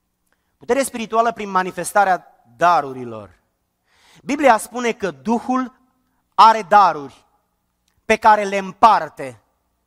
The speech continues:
Le împarte credincioșilor mântuiți.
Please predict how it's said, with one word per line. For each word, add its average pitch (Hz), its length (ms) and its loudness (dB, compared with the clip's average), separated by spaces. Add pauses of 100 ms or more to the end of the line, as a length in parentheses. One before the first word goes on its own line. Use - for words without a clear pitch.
(400)
Le 196 100 -4
împarte 294 380 0
credincioșilor 233 960 -6
mântuiți. 202 840 -10